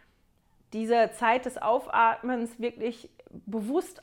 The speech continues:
einzuhalten und sich diese Zeit zu nehmen, obwohl man gerade so im Rutsch ist, war halt auch nicht ganz so einfach. Aber das, was für mich schwierig gewesen ist und auch für die anderen bei mir in der Studiengruppe, war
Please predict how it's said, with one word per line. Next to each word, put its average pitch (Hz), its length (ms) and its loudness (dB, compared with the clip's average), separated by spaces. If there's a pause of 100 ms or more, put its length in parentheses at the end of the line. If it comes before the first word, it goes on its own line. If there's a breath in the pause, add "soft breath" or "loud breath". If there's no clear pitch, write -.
einzuhalten 220 840 -2
und 196 100 -10
sich 202 140 -16
diese 214 280 -10
Zeit 247 360 -2
zu - 160 -10
nehmen, 240 400 -4
obwohl 196 240 -6
man 226 180 -4
gerade 208 320 0
so 208 460 2 (220)
im 202 180 -2
Rutsch 302 420 0
ist, - 340 0 (540 loud breath)
war 220 200 4
halt 254 180 2
auch 208 180 2
nicht 214 160 -8
ganz 175 220 -6
so - 80 -6
einfach. 175 560 -6 (400 soft breath)
Aber 208 220 2
das, 233 180 2
was 247 180 -4
für - 80 -10
mich 320 260 -4
schwierig 170 380 -8
gewesen 185 480 -4
ist 202 300 -8
und 220 120 -4
auch 196 140 -4
für - 160 -8
die 185 100 -6
anderen 277 280 -2
bei 233 100 0
mir 202 140 -4
in 202 60 -4
der 196 100 -6
Studiengruppe, 208 720 -8
war 202 300 0